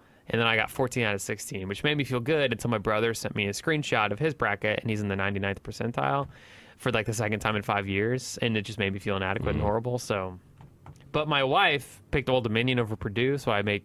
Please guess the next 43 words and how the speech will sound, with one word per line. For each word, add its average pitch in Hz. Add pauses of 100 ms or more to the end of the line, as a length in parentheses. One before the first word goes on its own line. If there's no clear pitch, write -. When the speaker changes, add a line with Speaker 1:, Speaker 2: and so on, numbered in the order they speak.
(140)
Speaker 1:
I 107
feel 104
a 95
little 113
bit -
better. - (340)
Speaker 2:
And 113
she 110
had 92
K-State, 76
right? 78 (520)
Speaker 1:
Yeah. 110 (440)
Speaker 2:
Yeah. - (420)
Speaker 1:
She 202
was 139
so 135
mad 117
when 113
she -
found 107
out 104
that 110
I 101
picked 107
U 107
C 101
Irvine. 104 (420)
And 131
she 185
got 175
home 156
from 127
work, 127
like, 110 (220)
right 123
when 120
the 110
game 107
was 113
in 110
the 101
second 107
half. 101